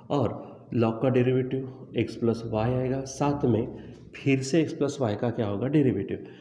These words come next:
तो इसका derivative one plus डी वाई by डी एक्स, यानी ये जो हमारे पास में steps मिली है,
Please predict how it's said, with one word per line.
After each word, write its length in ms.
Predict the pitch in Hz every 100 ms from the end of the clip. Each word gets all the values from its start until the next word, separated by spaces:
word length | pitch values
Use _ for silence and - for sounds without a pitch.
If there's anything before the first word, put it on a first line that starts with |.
| -
तो 60 | 117
इसका 280 | 101 - 120
derivative 480 | 117 113 104 101 107
one 200 | 143 107 -
plus 360 | 120 117 - - - - - - -
डी 160 | 110 101
वाई 200 | 90 87
by 180 | - 160 - - - -
डी 80 | 135 127
एक्स, 220 | 92 - - - -
यानी 160 | 117
ये 100 | 104
जो 120 | 101 147
हमारे 300 | 113 117 120
पास 260 | 120 98 120
में 80 | 113
steps 380 | - 123 120 127
मिली 260 | 104 101
है, 180 | 107